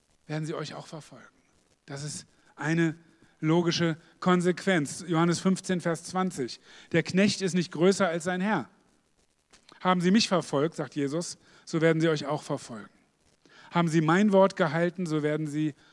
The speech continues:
eures auch halten.“ Und es ist wichtig, das zu hören.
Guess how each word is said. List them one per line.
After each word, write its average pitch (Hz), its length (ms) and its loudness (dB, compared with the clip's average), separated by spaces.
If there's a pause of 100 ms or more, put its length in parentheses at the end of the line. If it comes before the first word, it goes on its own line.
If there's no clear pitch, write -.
(240)
eures 156 580 0 (400)
auch 156 360 -2
halten.“ 131 520 -10 (2750)
Und 156 120 -8
es 175 100 -4
ist - 100 -6
wichtig, 202 340 -2
das - 220 -10
zu 143 160 -6
hören. 110 340 -10